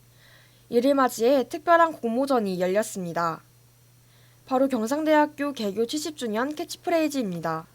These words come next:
이번 공모전은 과거를 되돌아보고 앞으로의 백 년을 준비하고자 열렸습니다. 특히 응모 자격에 제한이 없어 재학생뿐만 아니라 교회 지원자의 참여율도 높은 편이라고 밝혔습니다.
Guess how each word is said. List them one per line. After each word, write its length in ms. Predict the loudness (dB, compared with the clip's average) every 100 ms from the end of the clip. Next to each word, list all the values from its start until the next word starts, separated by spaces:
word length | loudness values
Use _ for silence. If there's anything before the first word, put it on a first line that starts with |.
| _ _ _ _ _ -20 -20 -20 -18 -4
이번 240 | 0 0
공모전은 720 | 0 0 2 2 2 0 -2 -6
과거를 440 | -4 0 2 2 0
되돌아보고 800 | -2 -2 0 0 -4 -6 -8 -10 _ -6
앞으로의 480 | -6 -4 0 2
백 160 | 2 -2
년을 300 | -2 -2 -2
준비하고자 840 | -4 -6 0 2 2 0 -2 0
열렸습니다. 840 | 0 -2 -2 -4 -8 -6 -6 -8 -14 _ _ _ _ _ _ _ _ _ _ _ _
특히 320 | -10 -4 2
응모 280 | 2 2 2
자격에 340 | 2 2 2 0
제한이 380 | 0 0 2
없어 560 | -2 -2 -4 0 0 -2
재학생뿐만 760 | -2 -2 -2 -4 -6 -2 0 0
아니라 460 | -2 -2 0 -2 -2
교회 260 | 2 2
지원자의 600 | 2 0 0 0 0 0 0
참여율도 640 | -4 -2 -2 -2 -2 -4
높은 340 | -4 -8 -6
편이라고 520 | -2 -2 0 -2 -4 -8
밝혔습니다. 840 | -8 -8 -8 -8 -4 -2 -4